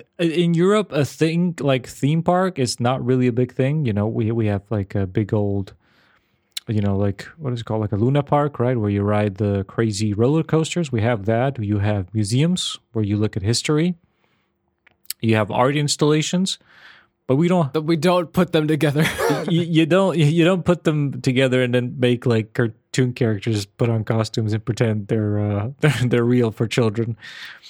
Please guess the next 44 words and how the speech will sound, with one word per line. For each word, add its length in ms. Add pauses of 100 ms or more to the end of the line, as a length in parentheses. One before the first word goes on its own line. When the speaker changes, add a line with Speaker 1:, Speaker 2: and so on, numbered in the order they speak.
(260)
Speaker 1:
So, 560
so 100
we, 120
Speaker 2:
Okay. 60
Speaker 1:
we 120
don't 160
have, 160
well, 180
we 80
do 220
in 240
Paris, 440 (240)
obviously, 520 (320)
but 340
rest 320
of 80
the 180
s-, 220 (160)
Eastern 600
Europe 220
where 120
I 20
grew 140
up. 80
So 280
a 200 (120)
th-, 260
theme 180
park 240
is 80
not 160
really 180
something 380
I'm 120
used 280
to, 180 (800)
and 260
really 220 (280)
wasn't 280
something 340
I 40
was 140
interested 400
in. 260